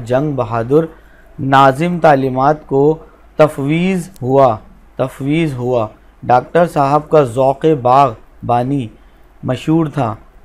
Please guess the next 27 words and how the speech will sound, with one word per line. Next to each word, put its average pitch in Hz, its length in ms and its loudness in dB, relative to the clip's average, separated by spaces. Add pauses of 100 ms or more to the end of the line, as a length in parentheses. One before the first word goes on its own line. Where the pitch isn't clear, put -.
मकबरा 139 560 4
राबिया 143 500 4
दुर्रानी 127 640 -2 (760)
और 160 380 6
उसके 156 380 0
बाग 135 400 4 (680)
अपनी 175 500 0 (140)
तरतीब 156 560 0
व 180 100 2
तामीर 151 580 0
के 160 140 -2
एतबार 135 640 2
से 156 220 -2
मुगलिया 135 680 0
बाग 127 360 2 (160)
का 139 260 2
बेहतरीन 123 600 -6
नमूना 120 480 -6
है। 107 220 -8 (340)
मुद्दत 131 520 0
से 156 140 4
वीरान 131 560 0
और 131 320 0
सुनसान 127 640 -6
पड़ा 117 300 -4
था, 110 280 -10 (520)
आज 143 360 4